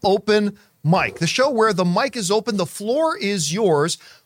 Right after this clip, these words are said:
What do you guys want to talk about in this wonderful world of movies, movie news, T V and streaming and all that sorts of good stuff? We're awfully glad that you guys are here. My name, of course, is John Campea. Good to have you guys here. I'm joined in studio, of course, by Ray Ora.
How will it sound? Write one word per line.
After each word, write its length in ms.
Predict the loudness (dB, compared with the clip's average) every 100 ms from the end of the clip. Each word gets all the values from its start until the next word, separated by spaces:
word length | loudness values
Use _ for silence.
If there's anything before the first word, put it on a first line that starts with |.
| -6
What 140 | -2
do 60 | -2
you 180 | -2 -4
guys 240 | 0 0 2
want 180 | 0
to 80 | 0
talk 140 | -2 2
about 240 | 2 2
in 80 | 0
this 180 | -2 -2
wonderful 340 | -2 -2 -4
world 280 | 0 0 0
of 100 | -2
movies, 380 | 0 0 -2 -2
movie 240 | -2 -2
news, 180 | -2 -2
T 160 | -4
V 100 | -2 -4
and 80 |
streaming 300 | -4 -4 -2
and 100 | 0
all 140 | 0 2
that 240 | 0 -2 -2
sorts 260 | -4 -2
of 140 | -4 -2
good 200 | -2 0
stuff? 600 | -2 0 -2 -6 -20 -6
We're 160 | 0 2
awfully 260 | 2 -2 -2
glad 260 | 2 2
that 100 | 0
you 140 | -2 0
guys 320 | 0 2 0
are 80 | -2
here. 220 | 0 0
My 240 | 2 0 2
name, 180 | 0 0
of 140 | -4
course, 400 | 0 0 0 -6 _ -20 _
is 220 | -6 -4 -2
John 340 | 0 2 0
Campea. 540 | 0 0 0 -2 -4
Good 200 | -2 -2 -2
to 80 |
have 200 | -2 -2
you 80 | -4
guys 360 | -2 0 0 0
here. 200 | 0 0
I'm 100 | 0
joined 280 | 0 0 -2
in 80 |
studio, 320 | -4 -2 -2 -2
of 80 |
course, 240 | 0 -2 0
by 100 | -2
Ray 240 | 0 0
Ora. 320 | 2 2 2